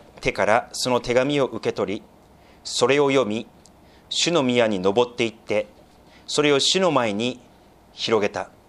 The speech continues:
ヒゼキヤは主の前で祈っていった。「ケルビムの上に座しておられるイスラエルの神、主よ、ただ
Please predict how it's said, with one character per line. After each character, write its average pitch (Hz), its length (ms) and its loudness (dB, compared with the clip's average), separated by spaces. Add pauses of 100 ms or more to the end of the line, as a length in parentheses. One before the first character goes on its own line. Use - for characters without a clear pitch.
(1300)
ヒ - 160 -12
ゼ 131 100 0
キ 135 120 0
ヤ 127 60 6
は 120 120 6
主 135 160 -2
の 120 100 0
前 101 220 0
で 107 100 -2
祈 104 240 -2
っ - 20 -20
て - 120 -6
い - 20 -8
っ - 60 -12 (100)
た。 - 140 -14 (840)
「ケ 180 140 2
ル 180 120 4
ビ 139 120 0
ム 123 100 2
の 107 240 2
上 120 180 0
に 110 160 -2
座 123 180 0
し - 120 0
て 104 260 -4
お 107 100 -2
ら 110 100 4
れ 107 100 0
る 101 220 -4 (580)
イ 117 80 -2
ス 135 160 -2
ラ 131 100 4
エ 127 40 2
ル 110 80 -4
の 101 100 -2
神、 107 400 -4 (540)
主 - 260 -2
よ、 117 240 2 (640)
た 135 140 0
だ 123 300 0